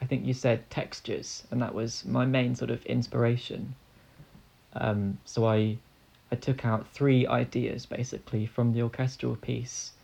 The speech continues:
and I sort of imagine them as, um, threads that I'm then sort of spinning out. So the first piece is called Fanfares, and it's inspired by this quite simple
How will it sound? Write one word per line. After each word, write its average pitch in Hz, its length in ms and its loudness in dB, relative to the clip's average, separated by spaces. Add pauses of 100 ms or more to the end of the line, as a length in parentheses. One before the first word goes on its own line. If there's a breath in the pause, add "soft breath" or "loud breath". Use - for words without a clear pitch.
(320 soft breath)
and 110 300 2
I 127 100 0
sort 139 180 2
of 143 100 2
imagine 120 400 4
them 117 200 4
as, - 320 -4 (120)
um, 104 520 0 (160)
threads - 680 -2 (320)
that 117 140 2
I'm 107 200 4
then 110 240 4
sort 110 160 -6
of 117 120 -6
spinning 113 500 2
out. 127 460 -2 (440 soft breath)
So 113 360 6
the 110 100 -2
first 139 380 4
piece 131 260 0
is 127 80 -8
called 120 220 -2
Fanfares, 120 1000 -2 (540 soft breath)
and 120 120 2
it's - 200 -4
inspired 117 640 0
by 113 160 4
this 127 160 2
quite - 260 -2
simple 123 600 2